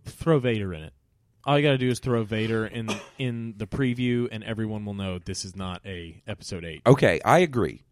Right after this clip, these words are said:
Speaker 2: I, I think that would,
Speaker 1: One
Speaker 2: would,
Speaker 1: good shot of Vader, and
Speaker 2: I
Speaker 1: it'll
Speaker 2: think
Speaker 1: do it.
Speaker 2: that would make a, a world of difference for Rogue One. But then there would also be that contingency of people that were like,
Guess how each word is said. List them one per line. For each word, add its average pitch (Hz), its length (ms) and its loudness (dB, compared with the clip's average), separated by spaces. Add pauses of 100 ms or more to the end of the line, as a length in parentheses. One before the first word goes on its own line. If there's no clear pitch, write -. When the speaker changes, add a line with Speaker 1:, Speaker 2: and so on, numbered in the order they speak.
(140)
Speaker 2:
I, 104 240 4
I 113 160 6
think 135 400 -4
that 104 200 4
would, 104 360 4
Speaker 1:
One 117 180 -2
Speaker 2:
would, 107 160 6
Speaker 1:
good 120 140 0
shot 113 260 -2
of 107 120 -6
Vader, 92 320 -8
and 85 60 0
Speaker 2:
I 104 60 4
Speaker 1:
it'll - 80 0
Speaker 2:
think 143 180 2
Speaker 1:
do 82 40 -12
it. - 20 -4
Speaker 2:
that 113 240 6
would 120 300 4
make 110 340 0
a, 92 180 2
a 90 160 4
world 98 360 4
of 113 100 -12
difference 123 600 -4 (500)
for 117 260 -4
Rogue 120 300 2
One. 127 320 2 (320)
But 113 160 -2
then 139 160 2
there 131 160 2
would 117 220 4
also 135 440 6
be 117 200 2
that 110 240 0
contingency 101 760 -6
of 85 160 -4
people 101 300 -4
that 80 120 -2
were 85 140 -2
like, 78 320 -2